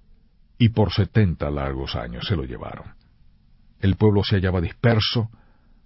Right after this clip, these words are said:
dando la apariencia de que el plan de Dios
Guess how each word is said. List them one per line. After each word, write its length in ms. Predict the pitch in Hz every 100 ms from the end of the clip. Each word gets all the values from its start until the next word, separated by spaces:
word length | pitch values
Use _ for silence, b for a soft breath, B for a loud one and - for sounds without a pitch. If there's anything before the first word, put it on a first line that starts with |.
| _ -
dando 380 | 92 113 107 107
la 140 | 98
apariencia 720 | 95 101 101 120 120 117 127
de 100 | 107
que 100 | 107
el 140 | 95 80
plan 300 | 110 123 131
de 100 | 123
Dios 440 | 80 60 - -